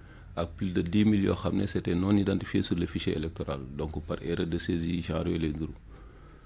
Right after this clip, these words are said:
Sur les dix-huit mille yi ñu war a légulariser, après, trois jours après, on nous a appelé à régulariser. Ñu indi dix-huit mille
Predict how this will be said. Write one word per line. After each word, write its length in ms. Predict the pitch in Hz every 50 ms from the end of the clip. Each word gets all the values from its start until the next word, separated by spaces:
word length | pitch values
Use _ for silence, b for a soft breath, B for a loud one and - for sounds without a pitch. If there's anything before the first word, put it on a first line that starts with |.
| b b
Sur 200 | - - - 104
les 160 | 90 98 107 101
dix-huit 280 | 101 110 110 113 117 113
mille 140 | 117 113 101
yi 60 | 104
ñu 60 | 110 107
war 100 | 107 104
a 40 |
légulariser, 720 | 101 98 98 92 95 90 87 85 82 82 78 90 92 117 127 b b b b - - -
après, 240 | - - - - 78
trois 300 | - - 104 98 98 101
jours 160 | 101 98 98
après, 260 | - 87 - - 98 95
on 100 | 92 90
nous 120 | 90 87
a 60 | 90
appelé 220 | 87 85 - 98 95
à 80 | 85 85
régulariser. 760 | 87 87 82 87 85 82 80 82 85 78 76 76 71 73 73
Ñu 80 | 85 82 -
indi 180 | 90 85 87
dix-huit 320 | 78 78 95 85 101 95 107
mille 340 | 104 101 107 101 101 95